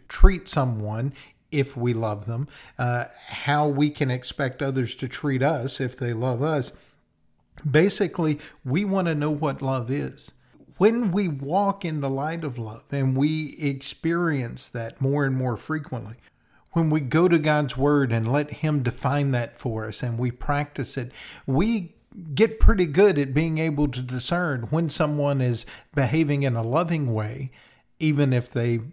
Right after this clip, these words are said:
happen to ha-, need to say no or set a boundary, and when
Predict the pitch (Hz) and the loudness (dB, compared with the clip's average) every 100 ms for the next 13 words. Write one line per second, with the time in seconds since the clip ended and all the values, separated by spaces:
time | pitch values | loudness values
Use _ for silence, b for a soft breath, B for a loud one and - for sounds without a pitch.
0 | - 101 131 131 120 117 131 127 139 123 | -8 -4 -2 -2 0 0 -2 -4 -2 0
1 | 131 117 117 - 127 120 117 123 127 139 | 0 -2 -6 -2 0 0 0 0 0 -4
2 | - - 120 107 131 156 143 131 131 B | -6 -4 -4 -2 -2 -2 0 0 0 B
3 | B 156 165 151 123 156 185 185 180 | B 0 2 0 0 0 2 2 0